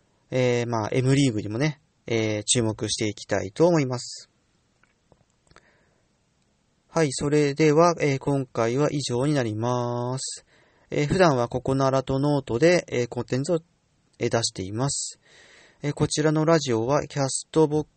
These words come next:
じゃあ、えーとね、えー、ポッ、ん？キャストボックスというアプリと、えー、YouTubeの方で公開の方をしております。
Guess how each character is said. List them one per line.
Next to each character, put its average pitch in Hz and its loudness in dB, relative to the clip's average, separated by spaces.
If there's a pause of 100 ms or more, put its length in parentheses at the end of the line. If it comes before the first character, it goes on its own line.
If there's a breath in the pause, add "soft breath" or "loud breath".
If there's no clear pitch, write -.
(160)
じ 127 -4
ゃ 92 0
あ、 - -12
え 117 0
ー - -2
と 113 -6
ね、 101 -8 (1000)
え 131 0
ー、 - -4
ポ - 6
ッ、 - 4 (480)
ん？ 160 -8 (140)
キ - -4
ャ 143 -2
ス - -6
ト 180 0
ボ 185 4
ッ - -2
ク - -8
ス - -2
と 113 0
い 110 0
う 113 0
ア 127 4
プ 107 -4
リ 104 -6
と、 - 0 (420 soft breath)
え 127 -2
ー、 - -2
YouTube 147 0
の 113 -2
方 135 -2
で 165 2
公 120 2
開 117 0
の 135 -4
方 160 2
を 143 2
し - -8
て - -6
お 104 -2
り 101 -8
ま 117 -6
す。 - -16